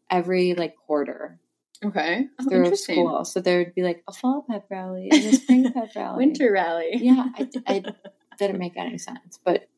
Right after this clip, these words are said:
Speaker 1: yeah, those are all the
Speaker 2: Cool.
Speaker 1: sports. And then I played travel
Speaker 2: <clears throat>
Speaker 1: volleyball
Speaker 2: With Haley
Speaker 1: starting
Speaker 2: Bieber.
Speaker 1: with, yes, with Haley Bieber. Uh, not on the same
Speaker 2: Against
Speaker 1: team.
Speaker 2: her, I guess.
Speaker 1: Again,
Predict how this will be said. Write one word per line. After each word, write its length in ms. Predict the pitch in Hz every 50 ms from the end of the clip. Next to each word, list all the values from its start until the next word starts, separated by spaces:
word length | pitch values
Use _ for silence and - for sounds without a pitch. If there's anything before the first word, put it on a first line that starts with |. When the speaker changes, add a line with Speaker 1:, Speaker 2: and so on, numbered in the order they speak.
| _ _ _
Speaker 1:
yeah, 320 | - 170 - - - - - - _ _ _ _ -
those 220 | 175 180 180 180
are 80 | 190 190
all 120 | 180 175 175
the 60 | 170
Speaker 2:
Cool. 100 | - -
Speaker 1:
sports. 160 | - - -
And 120 | - 190
then 80 | 196 196
I 80 | 196 190
played 240 | - 208 196 190
travel 400 | - - 185 180 180 185 175 - 160
Speaker 2:
<clears throat> 0 |
Speaker 1:
volleyball 540 | 165 156 151 151 156 151 - 151 151 143 143
Speaker 2:
With 160 | 202 196 -
Haley 140 | 196 175 175
Speaker 1:
starting 240 | 175 170 170 170 -
Speaker 2:
Bieber. 480 | - - 190 _ _ _ - 180 180 180
Speaker 1:
with, 220 | 202 208 247 240 _ _ _ _ _ - -
yes, 280 | 190 190 254 247 - 294
with 160 | 277 175 185 -
Haley 240 | 220 185 175 190 196
Bieber. 200 | 180 - - -
Uh, 260 | - - 165 190 180 180
not 260 | 190 202 226 254 - - -
on 140 | 226 226
the 40 | 214
same 160 | 202 202 196
Speaker 2:
Against 280 | 190 180 170 160 151 -
Speaker 1:
team. 80 | 156 151
Speaker 2:
her, 60 | 156
I 40 | 78
guess. 180 | - - - -
Speaker 1:
Again, 300 | - 190 175 175 156 -